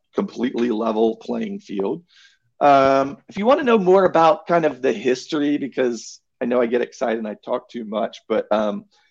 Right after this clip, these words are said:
we really think now is the time to trigger the next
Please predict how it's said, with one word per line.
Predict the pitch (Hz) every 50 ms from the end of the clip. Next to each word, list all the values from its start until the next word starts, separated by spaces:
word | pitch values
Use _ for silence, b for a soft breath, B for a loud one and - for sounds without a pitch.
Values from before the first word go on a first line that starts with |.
| _ _ _ _ _ _ _ _ _ _ _ _ _ _ _ _ _ _ _ _ _ _ _ _ _ _ _ _ _ _ _ _ _ _
we | 175 180 202
really | 196 202 190 175 156
think | - - 160 147 135 117 - 123
now | 120 127 127 123 131 135 131
is | 131 123
the | - 120
time | - - - 117 117 117 117 113 113
to | - 110 104
trigger | - - - - 131 120 113 113 113
the | 110 117 113
next | 110 107 110 107 104 117 131 - - - - - - _ _